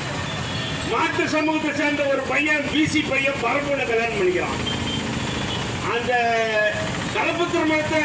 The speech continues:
அம்மா ஆதரிக்கிறான். அதுக்காக அப்பங்கார அம்மாவை கொடுத்துலாம் தோழர்களே. இது ஒரு அமக்கலம். இது எங்கடான்னு பார்த்தீங்கன்னு சொன்னீங்கன்னா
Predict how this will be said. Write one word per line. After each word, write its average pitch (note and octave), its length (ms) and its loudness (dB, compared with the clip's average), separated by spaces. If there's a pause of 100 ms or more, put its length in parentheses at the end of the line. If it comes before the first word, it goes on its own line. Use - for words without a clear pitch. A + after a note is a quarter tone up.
(100)
அம்மா D4 260 2 (140)
ஆதரிக்கிறான். C#4+ 580 0 (1300)
அதுக்காக D#4+ 420 0 (480)
அப்பங்கார D#4+ 600 2
அம்மாவை D#4 320 2
கொடுத்துலாம் C4+ 520 0
தோழர்களே. F#3+ 440 0 (640)
இது C4+ 160 0
ஒரு C#4+ 180 4
அமக்கலம். C4 420 0 (600)
இது C4 140 0
எங்கடான்னு D4 520 0
பார்த்தீங்கன்னு C4+ 420 0
சொன்னீங்கன்னா B3 360 0